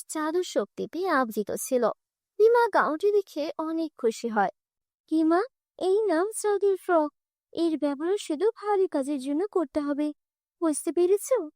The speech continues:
আমি কি বলতে চাইছি?" "জি, পরী।" তারপর রিমা ওই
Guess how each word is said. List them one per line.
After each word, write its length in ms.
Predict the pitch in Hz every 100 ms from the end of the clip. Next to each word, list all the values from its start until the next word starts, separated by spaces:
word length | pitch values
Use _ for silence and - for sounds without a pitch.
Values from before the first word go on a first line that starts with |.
| -
আমি 280 | 320 311 330
কি 160 | - 285
বলতে 340 | 294 302 320
চাইছি?" 440 | 302 330 320 - 415 554 _ -
"জি, 200 | 403 494 415 311
পরী।" 340 | 311 294 302 523 - _ _ -
তারপর 320 | 302 330 415 427
রিমা 320 | 370 392 214 - -
ওই 140 | 262